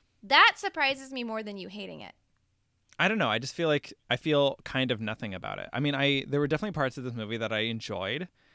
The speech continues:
Speaker 2: and we'll get to it, but there's some genuine <laughs> humor in this movie that did make me laugh out loud.
Speaker 1: Oh, good.
Speaker 2: But then those were, like, sweet, brief moments, and then the rest of the movie I would just thought was kinda, like,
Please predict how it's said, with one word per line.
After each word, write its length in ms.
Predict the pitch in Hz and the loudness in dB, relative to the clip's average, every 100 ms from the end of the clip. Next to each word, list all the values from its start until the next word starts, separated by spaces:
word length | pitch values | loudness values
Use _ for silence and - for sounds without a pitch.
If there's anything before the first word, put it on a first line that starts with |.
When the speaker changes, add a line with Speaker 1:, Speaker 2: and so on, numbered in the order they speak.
| _ _ _ _ - - | _ _ _ _ -14 -6
Speaker 2:
and 100 | 117 | -4
we'll 100 | 120 | 0
get 220 | 135 131 | 0 0
to 160 | 117 | -2
it, 100 | 107 | -4
but 120 | 110 - | -4 -2
there's 180 | 160 | -2
some 240 | 233 311 165 | -2 -4 -4
genuine 840 | 131 123 123 120 117 113 113 113 - _ | -4 0 0 0 -2 -2 -6 -10 -14 _
<laughs> 220 | _ _ - | _ _ -4
humor 520 | - 202 120 107 104 - | -2 0 0 -2 -6 -6
in 80 | 107 | -6
this 180 | 113 113 | -6 -6
movie 300 | 104 104 101 | -6 -6 -4
that 320 | 98 101 104 | -4 -6 -2
did 180 | 117 113 | -2 0
make 200 | 110 - | -2 -2
me 80 | 107 | -2
laugh 260 | 95 101 | -2 -2
out 200 | 95 - | -2 -4
loud. 320 | 92 92 98 123 - | -6 -8 -10 -14 -10
Speaker 1:
Oh, 100 | 392 480 | -6 -4
good. 100 | 349 - _ _ _ _ _ _ _ - - - | -6 -8 _ _ _ _ _ _ _ -20 -8 -2
Speaker 2:
But 100 | 151 | 2
then 320 | 165 160 156 _ _ _ _ _ _ - | 2 2 -4 _ _ _ _ _ _ -12
those 320 | 139 151 139 | -2 2 4
were, 60 | 151 | 4
like, 180 | 135 - | 4 2
sweet, 480 | - - 127 123 - _ _ - | -8 -6 -2 -2 -4 _ _ -20
brief 480 | 113 117 113 - | -10 -4 -2 -2
moments, 480 | 117 107 101 101 - | 0 0 0 -4 -4
and 140 | 110 101 | -4 -4
then 120 | 101 | -4
the 60 | 98 | -4
rest 200 | 92 113 | -4 -6
of 80 | |
the 40 | 98 | -6
movie 200 | 95 95 | -4 -4
I 60 | |
would 120 | 98 98 | -6 -10
just 200 | 101 - | -12 -8
thought 160 | 104 | -8
was 120 | - - | -8 -10
kinda, 240 | 104 95 | -10 -8
like, 320 | 95 92 - | -8 -10 -14